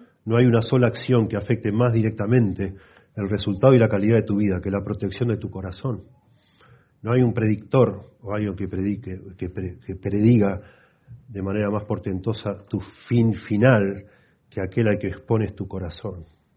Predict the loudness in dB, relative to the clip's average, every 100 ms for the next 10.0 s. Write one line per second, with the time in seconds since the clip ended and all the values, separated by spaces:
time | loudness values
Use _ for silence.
0 | _ _ _ _ _ _ _ -12 -10 -8
1 | -4 -4 -2 -2 -2 -2 -6 -8 -10 -12
2 | -18 -18 -18 -20 -20 _ _ _ _ _
3 | _ _ _ _ _ _ _ _ _ _
4 | _ _ _ _ _ _ _ _ _ _
5 | _ _ _ _ _ _ _ -2 0 0
6 | -4 -14 _ _ _ _ _ _ _ -8
7 | -4 2 2 4 4 2 0 -8 -20 _
8 | _ _ _ _ _ _ -12 -6 -2 -2
9 | -2 -2 -4 -4 -6 -8 -14 -16 -20 -20